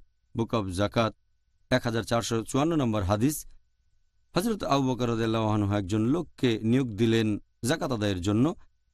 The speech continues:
সে লোকটা বলল যে আল্লাহর রাসূল বলেছেন যে জাকাত দেওয়ার নিয়মটা কি। সে লোকটা বলতে লাগলো,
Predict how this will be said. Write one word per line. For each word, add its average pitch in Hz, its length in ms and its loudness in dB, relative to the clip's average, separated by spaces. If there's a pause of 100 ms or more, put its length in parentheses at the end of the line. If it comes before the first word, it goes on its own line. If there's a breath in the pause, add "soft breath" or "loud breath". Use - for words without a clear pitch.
(160)
সে 240 160 2
লোকটা 285 300 2
বলল 190 300 0
যে 156 100 2
আল্লাহর 143 300 2
রাসূল 127 300 0
বলেছেন 117 560 0 (220)
যে 107 180 0
জাকাত 143 280 0
দেওয়ার 196 220 2
নিয়মটা 123 340 2
কি। 90 200 -8 (320)
সে 214 160 0
লোকটা 277 300 0
বলতে 147 240 2
লাগলো, 123 380 2